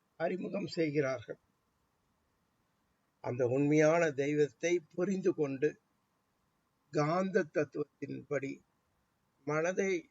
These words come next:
உயர்த்தி அந்த உண்மையான தெய்வ சக்திகள் மீது வைத்து பழக பழக உடலில்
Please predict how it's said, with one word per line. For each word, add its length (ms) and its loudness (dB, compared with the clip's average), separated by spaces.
உயர்த்தி 720 -6
அந்த 220 0
உண்மையான 680 2
தெய்வ 360 2
சக்திகள் 600 -4
மீது 440 -4
வைத்து 460 -6
பழக 360 -4
பழக 680 -6
உடலில் 640 2